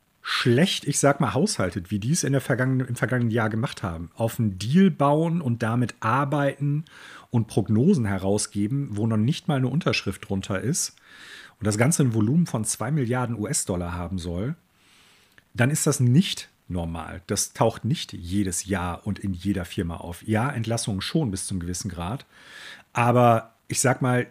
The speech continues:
wir sind wieder bei dem Punkt, das Management baut Scheiße und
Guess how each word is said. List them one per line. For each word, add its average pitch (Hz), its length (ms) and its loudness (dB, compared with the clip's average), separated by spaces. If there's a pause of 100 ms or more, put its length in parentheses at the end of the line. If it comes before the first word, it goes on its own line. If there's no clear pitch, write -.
(100)
wir 117 120 0
sind 127 180 2
wieder 135 140 4
bei 113 100 2
dem 107 140 0
Punkt, 160 520 0 (920)
das 120 160 4
Management 160 600 2
baut 110 220 0
Scheiße 175 600 0 (500)
und 113 180 -4